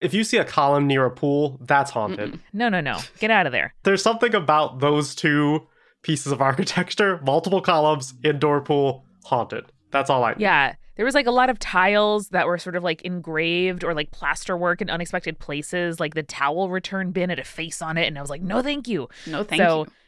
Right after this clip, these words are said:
Speaker 3: that's my experience. I hope nobody's hotel for my wedding is haunted.
Speaker 2: Fingers crossed.
Speaker 3: But i-, if there is, you know, you could probably write it off as a business trip 'cause we'll, we'll no doubt talk about it later this month.
Speaker 1: Well, first off, I'll already be writing it off as a business trip because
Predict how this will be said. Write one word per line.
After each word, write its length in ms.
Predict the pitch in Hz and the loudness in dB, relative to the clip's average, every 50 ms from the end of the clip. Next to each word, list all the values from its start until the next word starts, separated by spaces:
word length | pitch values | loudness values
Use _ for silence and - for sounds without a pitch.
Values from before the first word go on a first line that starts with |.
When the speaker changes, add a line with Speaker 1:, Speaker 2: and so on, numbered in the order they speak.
| _ | _
Speaker 3:
that's 180 | - - 466 - | -4 -4 -2 0
my 160 | 247 208 226 | 0 0 0
experience. 300 | 240 - - 170 170 - - | 0 0 0 -2 0 2 0
I 60 | 196 | -2
hope 240 | 240 339 494 - - | 0 0 -4 -4 -2
nobody's 380 | 294 254 233 269 262 233 202 - | -4 -2 -2 -2 -4 -4 -4 -2
hotel 320 | 220 190 190 202 180 165 | -4 -2 0 2 0 0
for 80 | - 165 | 0 -2
my 120 | 160 151 | -6 -4
wedding 320 | 151 160 160 165 165 135 | -2 -2 -2 -2 -4 -8
is 100 | 117 - | -12 -16
haunted. 320 | - 131 120 - - - - | -14 -14 -14 -14 -14 -16 -12
Speaker 2:
Fingers 260 | - - 151 170 - | -10 -6 -6 -6 -4
crossed. 380 | - 247 277 339 320 - - - - | 0 0 0 0 0 -4 -8 -6 -2
Speaker 3:
But 180 | 160 147 - - - | 0 0 0 -2 -10
i-, 140 | - 82 - - | -16 -16 -10 -6
if 200 | - 185 - - | -6 -6 -4 -2
there 180 | 196 185 185 196 | -2 0 0 2
is, 400 | 214 208 180 160 151 147 - - | 2 2 0 0 -2 -6 -12 -10
you 120 | - 180 160 | -8 -8 -6
know, 100 | 151 139 | -4 -4
you 140 | 139 147 175 | -6 -6 -6
could 100 | 185 - | -8 -6
probably 300 | - 202 190 180 165 156 | -4 -4 -4 -2 -2 0
write 180 | 147 147 143 | 0 0 0
it 60 | 131 131 | 0 -2
off 140 | 127 - - | -6 -8 -10
as 100 | 131 - | -18 -12
a 40 | |
business 260 | 123 123 - 87 90 - | -12 -12 -12 -12 -16 -14
trip 180 | - - - _ _ | -10 -10 -12 _ _
'cause 160 | - 139 135 | -16 -12 -10
we'll, 220 | 135 131 120 - - | -8 -8 -8 -8 -10
we'll 220 | 131 131 131 - | -10 -8 -8 -8
no 260 | - 165 170 170 175 | -6 -4 0 0 0
doubt 240 | 170 180 160 143 - | 2 4 4 2 2
talk 240 | - - 151 143 - | 0 -2 -2 -2 -2
about 220 | 143 135 127 123 | -2 -4 -4 -4
it 60 | - - | -4 -6
later 200 | 127 117 69 57 | -6 -8 -8 -8
this 160 | - - - | -12 -16 -16
month. 220 | - - - - | -18 -18 -12 -2
Speaker 1:
Well, 140 | 147 175 175 | 0 0 2
first 260 | - 240 - - - | 4 2 2 4 2
off, 160 | 165 147 139 - | 2 2 2 2
I'll 220 | 151 170 190 185 | 2 4 4 6
already 340 | 170 151 135 139 131 123 127 | 4 4 4 4 2 2 2
be 140 | 120 123 120 | 2 2 2
writing 300 | 113 123 120 113 120 120 | 2 2 2 2 2 2
it 40 | 120 | 2
off 240 | 117 120 120 - | 2 2 2 0
as 100 | 139 120 | -2 -4
a 40 | 123 | -2
business 320 | 120 - 135 120 127 131 131 | -2 -2 -2 0 0 -4 -2
trip 240 | - 139 135 - | -2 -4 -4 -2
because 400 | - 147 139 - 156 139 135 131 | -4 -4 0 2 2 2 2 2